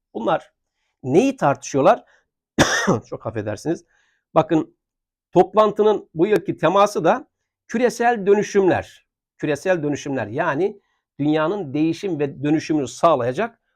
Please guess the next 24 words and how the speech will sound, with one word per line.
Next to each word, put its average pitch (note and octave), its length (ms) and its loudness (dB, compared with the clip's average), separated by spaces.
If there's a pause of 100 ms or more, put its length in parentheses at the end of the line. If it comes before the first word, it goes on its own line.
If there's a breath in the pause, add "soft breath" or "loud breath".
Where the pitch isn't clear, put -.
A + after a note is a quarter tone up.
(140)
konular E3+ 600 2 (260)
ele D3+ 180 0
alınıyor. C#3+ 540 -2 (260)
Burada D3 460 0 (280)
oturumlar E3 560 0
düzenleniyor. F#3+ 600 -2 (460)
Devlet E3+ 400 0
adamlarına, D3+ 600 0
buraya C#3+ 260 -2
katılan D3 440 -4
devlet F3 360 -2 (100)
adamlarına D3+ 800 0 (160)
işte C3+ 380 -4
yön F#3+ 300 0
tayin E3+ 300 4
ediliyor, D#3 400 0
yön F3 260 0
çiziliyor E3+ 540 -2 (300)
ve C#3+ 100 -8
dolayısıyla C4 680 -2 (300)
kendi G#3 340 -2
ideolojileri F#3+ 880 0
doğrultusunda E3+ 760 2
kuracakları D#3 800 -2